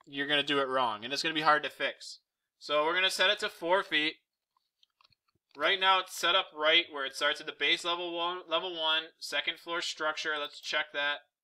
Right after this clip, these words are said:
No. There we go. 'Cause we want it to go just slightly, or we're supposed to go to level two. Ooh, ooh.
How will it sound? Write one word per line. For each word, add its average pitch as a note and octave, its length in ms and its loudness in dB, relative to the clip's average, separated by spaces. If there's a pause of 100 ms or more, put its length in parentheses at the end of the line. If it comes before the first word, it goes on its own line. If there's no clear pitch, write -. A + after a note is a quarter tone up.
(1300)
No. C3 460 -8 (1600)
There A2 200 -14
we G#2 80 -18
go. F#2 380 -20 (1000)
'Cause B2+ 160 -10
we C#3+ 120 -6
want D#3 200 0
it D#3 100 -2
to D#3 100 -2
go D3+ 500 4 (720)
just E3 280 -2
slightly, F3 920 0 (1700)
or C#3 100 -8
we're C#3 100 -2
supposed C#3+ 300 -6
to C#3+ 40 -6
go C#3 140 -2
to C3+ 60 -4
level B2+ 260 -4
two. D#3 420 -6 (560)
Ooh, B2 320 -10 (500)
ooh. C3 300 -14